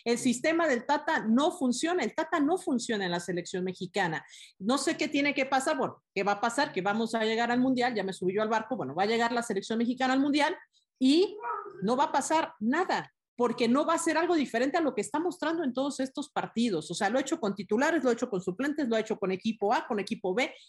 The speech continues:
y la selección mexicana no funciona. Lo de ayer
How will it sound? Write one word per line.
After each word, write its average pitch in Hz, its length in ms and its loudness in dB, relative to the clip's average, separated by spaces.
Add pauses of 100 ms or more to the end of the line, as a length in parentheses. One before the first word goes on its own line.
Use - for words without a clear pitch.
(120)
y 214 80 -4
la 190 100 -2
selección 180 420 -4
mexicana 202 520 -2
no 185 100 -2
funciona. 156 480 -6
Lo 180 120 2
de 196 100 2
ayer 262 280 0